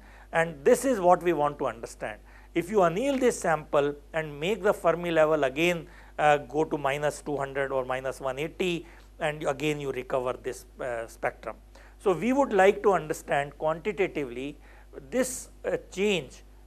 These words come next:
in the sign and also sometime magnitude when you change different graphene.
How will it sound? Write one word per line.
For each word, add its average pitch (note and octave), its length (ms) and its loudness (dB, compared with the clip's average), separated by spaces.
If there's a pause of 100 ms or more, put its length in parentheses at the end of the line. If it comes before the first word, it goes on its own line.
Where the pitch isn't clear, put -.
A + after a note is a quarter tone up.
(120)
in F#3 300 0
the D#3+ 360 4
sign F#3+ 540 -2 (380)
and A#3 260 -2
also F#3+ 400 4
sometime D#3+ 440 -4
magnitude C3+ 640 -4 (340)
when F3 280 0
you F3+ 140 -2
change E3+ 420 -4
different D#3+ 420 -6
graphene. B2+ 420 -6